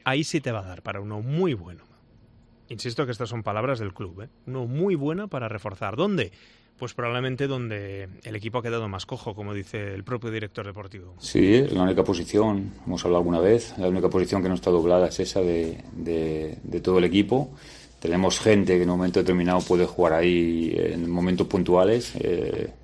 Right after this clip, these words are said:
Speaker 2: lo más difícil sería tener una lesión importante de, de Óscar, ¿no? Eh, pero creo que, que, bueno, vamos a, a, a pensar que, que, que no y que va a aguantar y que vamos a tener yo creo que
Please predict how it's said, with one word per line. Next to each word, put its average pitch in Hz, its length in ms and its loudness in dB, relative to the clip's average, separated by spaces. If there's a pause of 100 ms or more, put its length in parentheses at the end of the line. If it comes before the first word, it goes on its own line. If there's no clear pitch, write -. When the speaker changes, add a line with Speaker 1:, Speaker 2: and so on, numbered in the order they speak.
(320)
Speaker 2:
lo 82 160 -4
más 85 120 0
difícil 87 360 -4
sería 85 640 0 (300)
tener 85 180 -4
una 85 140 -2
lesión 85 320 -2
importante 82 640 -2
de, 78 240 -2
de 78 160 -2
Óscar, 85 380 0
¿no? 85 120 -6 (300)
Eh, 80 400 -2 (480)
pero 87 180 2
creo 87 240 4
que, 80 480 2
que, 76 160 -2
bueno, 78 220 -6 (200)
vamos 78 300 -10
a, 76 600 -6
a, 78 380 -4 (240)
a - 60 -10
pensar 85 440 0
que, 80 420 -2
que, 76 560 -4
que 80 100 -2
no 95 400 2
y 87 100 0
que 78 800 0
va 80 60 -2
a 78 60 2
aguantar 90 560 4
y 82 80 0
que 78 340 0
vamos 80 300 -2
a 82 40 -6
tener 82 340 -2 (1040)
yo 92 140 2
creo 90 200 6
que 82 560 4